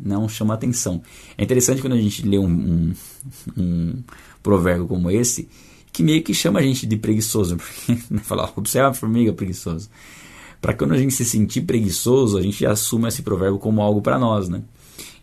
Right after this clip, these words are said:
Então, eu acho muito interessante nesse sentido, né? Olha, olha, reflita no cami-, no, no que a formiga faz, né?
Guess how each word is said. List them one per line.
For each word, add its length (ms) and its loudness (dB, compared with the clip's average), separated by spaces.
Então, 220 -4
eu 60 0
acho 160 -2
muito 200 0
interessante 520 -2
nesse 160 -4
sentido, 400 -4
né? 140 -4
Olha, 320 0
olha, 280 -2
reflita 380 -4
no 100 0
cami-, 160 0
no, 180 0
no 200 -2
que 80 -4
a 20 0
formiga 400 0
faz, 360 -6
né? 180 -4